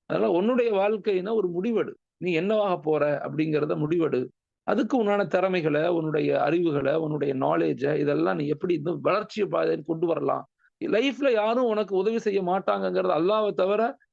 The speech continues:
நமக்கு யாரும் சப்போர்ட் கிடையாது. அல்லாஹ் தான் நமக்கு எல்லா நிலையிலையுமே சப்போர்ட். எதிர்பார்க்காத, வாழ்க்கையில எதையுமே எதிர்பார்க்காத ஒண்ணு வளர்த்துக்கொள் அப்படிங்கிற அந்த,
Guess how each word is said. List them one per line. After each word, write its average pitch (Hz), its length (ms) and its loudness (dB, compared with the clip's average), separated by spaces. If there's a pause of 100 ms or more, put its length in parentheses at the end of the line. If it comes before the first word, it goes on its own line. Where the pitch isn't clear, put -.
(120)
நமக்கு 165 280 -2
யாரும் 185 340 2
சப்போர்ட் 170 320 -2
கிடையாது. 143 400 0
அல்லாஹ் 165 340 2
தான் 214 140 2
நமக்கு 156 260 -4
எல்லா 151 300 0
நிலையிலையுமே 165 600 0 (340)
சப்போர்ட். 151 400 -4 (120)
எதிர்பார்க்காத, 165 680 0
வாழ்க்கையில 175 520 0
எதையுமே 165 380 0
எதிர்பார்க்காத 151 580 0 (420)
ஒண்ணு 226 180 2
வளர்த்துக்கொள் 175 540 0 (100)
அப்படிங்கிற 190 680 0
அந்த, 151 200 0